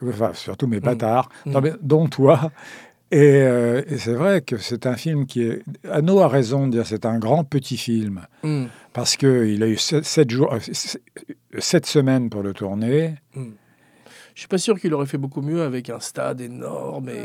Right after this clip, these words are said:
Speaker 1: Ah,
Speaker 2: euh,
Speaker 1: c'est pas ça. Les Américains, pour le match de foot où Devers marque malgré lui,
Speaker 2: Mm.
Speaker 1: ils auraient fait un climax.
Speaker 2: Ouais.
Speaker 1: Là, il a eu une nuit.
Speaker 2: Mm. Mais parce que le climax du film est ailleurs, c'est quand il
Speaker 1: Non, ce que j'appelle un climax, c'est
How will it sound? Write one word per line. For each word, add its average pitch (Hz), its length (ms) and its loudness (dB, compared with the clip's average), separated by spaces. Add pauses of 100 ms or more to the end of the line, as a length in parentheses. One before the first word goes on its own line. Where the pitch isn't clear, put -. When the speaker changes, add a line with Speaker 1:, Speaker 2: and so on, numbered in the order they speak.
Speaker 1:
Ah, 127 40 -6
Speaker 2:
euh, 123 80 -6
Speaker 1:
c'est 131 120 -4
pas 117 120 -2
ça. 110 420 0
Les 107 160 -4
Américains, 120 460 2
pour 110 180 0
le 107 80 0
match 113 220 0
de 110 100 -2
foot 120 300 -4
où 104 80 -4
Devers 107 420 2
marque 104 400 -2
malgré 101 420 -4
lui, 143 360 -2 (180)
Speaker 2:
Mm. 143 240 -8
Speaker 1:
ils 113 220 -2
auraient 107 140 2
fait - 120 -4
un 110 80 -2
climax. 123 760 -2 (380)
Speaker 2:
Ouais. 147 180 -2
Speaker 1:
Là, 135 120 6
il 156 120 8
a 156 120 10
eu 156 220 8
une 175 180 4
nuit. 127 400 0
Speaker 2:
Mm. 131 160 -8 (480)
Mais 151 80 -2
parce 165 140 -2
que 208 80 0
le 196 60 0
climax 190 360 0
du 165 80 -4
film 170 240 -6
est 139 100 -6
ailleurs, 147 380 -2
c'est 117 120 -14
quand 117 280 -16
il 120 160 -8
Speaker 1:
Non, 151 260 4
ce - 100 -10
que - 100 -6
j'appelle 120 220 0
un 117 60 0
climax, 127 400 0
c'est 123 100 -2